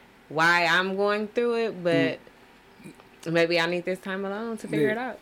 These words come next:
Speaker 2: No, for sure. Now, do you be having people you could, you know, talk to, whatever, and get you through this? And, like, and then you got two young boys. So, like, if they, you know, they father, depending on how much time they have, like, do they got somebody they can look at, you know what I'm saying, being a male figure? 'Cause there's only so much that, you know, he could tell him from, you know, behind bars and stuff
Speaker 1: Right.
Speaker 2: like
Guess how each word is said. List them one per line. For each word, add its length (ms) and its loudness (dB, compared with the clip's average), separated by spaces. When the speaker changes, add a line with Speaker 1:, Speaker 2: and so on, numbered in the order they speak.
Speaker 2:
No, 160 -2
for 100 -8
sure. 180 0
Now, 120 0
do 100 2
you 80 4
be 80 4
having 180 2
people 180 6
you 160 2
could, 180 0
you 120 -2
know, 160 4
talk 240 2
to, 80 6
whatever, 300 2
and 140 -2
get 180 2
you 80 0
through 140 4
this? 220 4
And, 160 -2
like, 200 2
and 340 0
then 100 4
you 60 2
got 140 4
two 140 2
young 220 4
boys. 400 6
So, 180 0
like, 320 0
if 100 2
they, 120 2
you 40 2
know, 140 4
they 100 4
father, 480 4
depending 220 2
on 60 4
how 60 2
much 180 0
time 200 2
they 120 2
have, 220 4
like, 180 2
do 60 2
they 100 2
got 140 2
somebody 260 2
they 100 4
can 120 -2
look 160 2
at, 240 0
you 80 -2
know 80 0
what 80 0
I'm 20 -6
saying, 160 0
being 160 2
a 40 2
male 200 4
figure? 280 0
'Cause 160 -2
there's 160 -2
only 160 0
so 160 0
much 240 0
that, 200 0
you 60 -4
know, 60 -2
he 120 0
could 120 -2
tell 140 0
him 80 0
from, 300 -2
you 60 2
know, 240 0
behind 280 0
bars 260 4
and 60 -6
stuff 140 0
Speaker 1:
Right. 160 4
Speaker 2:
like 140 -2